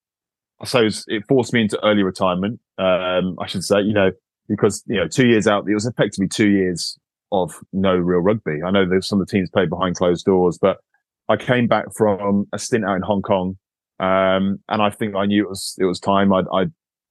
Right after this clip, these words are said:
that love to play the game wasn't there anymore. Um, and yeah, like, covid came at the right time. It gave me time, chance to sort of sit back and sort of have a look at things and spend some time with the family.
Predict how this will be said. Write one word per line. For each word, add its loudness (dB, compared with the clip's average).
that -2
love 2
to -4
play 2
the -4
game -4
wasn't -6
there -4
anymore. -8
Um, 2
and -2
yeah, 2
like, 2
covid 0
came 0
at -2
the 0
right 0
time. -2
It -2
gave 2
me -4
time, -4
chance 0
to -10
sort -2
of -20
sit -2
back 2
and 2
sort -2
of -18
have 0
a 4
look 2
at -2
things 2
and -2
spend -2
some -4
time 0
with 0
the -20
family. 2